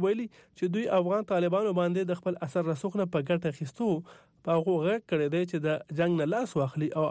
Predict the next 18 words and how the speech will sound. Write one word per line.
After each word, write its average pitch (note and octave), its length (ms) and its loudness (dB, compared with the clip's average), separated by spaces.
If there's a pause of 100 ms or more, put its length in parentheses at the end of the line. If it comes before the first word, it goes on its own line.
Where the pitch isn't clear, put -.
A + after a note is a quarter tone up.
افغان E3+ 340 0
دولت D3 240 0
سره E3+ 300 0
د D#3 140 -2
سولې F3+ 260 0
خبرو D#3 260 -2
ته E3+ 140 -2
حاضر D3+ 320 0
شي. - 100 -6 (200)
خو F3+ 140 2
طالبانو F3+ 460 2 (140)
د E3+ 160 -2
جنگ G#3+ 240 -2
بندولو D#3+ 400 0
په D#3 140 -2
ځای G#3 120 0 (380)
د D#3+ 180 0
پسرلانیو E3+ 720 0